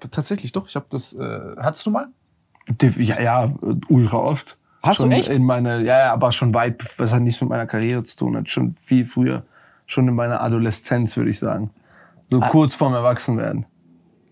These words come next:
Speaker 1: Hast du immer noch?
Speaker 2: Mhm. Also Gott sei Dank. Ich hab's gut im Griff. Ich hatte wirklich echt lange, lange keine wirkliche Panikattacke mehr. Ich kann mich
Speaker 1: Grad
Speaker 2: nicht
Speaker 1: eben, als wir auf Parkplatz waren. <laughs>
Speaker 2: Okay.
Speaker 1: Deswegen war ich so geistesabwesend.
Speaker 2: Nee, weil,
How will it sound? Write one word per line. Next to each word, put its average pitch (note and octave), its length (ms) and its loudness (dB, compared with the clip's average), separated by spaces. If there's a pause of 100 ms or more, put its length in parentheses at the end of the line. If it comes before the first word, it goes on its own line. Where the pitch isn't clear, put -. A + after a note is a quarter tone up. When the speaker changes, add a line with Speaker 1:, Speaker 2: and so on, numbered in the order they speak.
(640)
Speaker 1:
Hast C3 200 2
du C3+ 40 4
immer E3+ 100 4
noch? D#4+ 160 -2 (440)
Speaker 2:
Mhm. A#2+ 300 -2 (1000)
Also A2 140 -2
Gott G#2+ 180 -4
sei A2+ 120 -4
Dank. A#2+ 240 -2 (480)
Ich A2 180 0
hab's A#2+ 120 0
gut A#2+ 200 0
im A#2 120 0
Griff. A2+ 180 0
Ich - 60 -12
hatte A2 260 0
wirklich A#2 340 -2
echt A2+ 300 -6
lange, A2+ 380 -2
lange G#2+ 260 -4
keine - 340 -6
wirkliche - 240 -10
Panikattacke - 560 -8
mehr. C3 220 -6 (300)
Ich - 60 -16
kann C#3+ 140 4
mich C3 100 0
Speaker 1:
Grad D3 100 6
Speaker 2:
nicht E3+ 100 4
Speaker 1:
eben, E3+ 120 6
als - 120 2
wir D3 80 4
auf - 60 -4
Parkplatz E3+ 420 2
waren. E3 100 6
<laughs> - 100 -2 (640)
Speaker 2:
Okay. D3+ 400 4 (360)
Speaker 1:
Deswegen A3+ 360 8
war G3 120 6
ich G3 80 2
so F#3 120 6
geistesabwesend. C#3 760 2 (140)
Speaker 2:
Nee, D3 280 4
weil, A#2+ 680 -2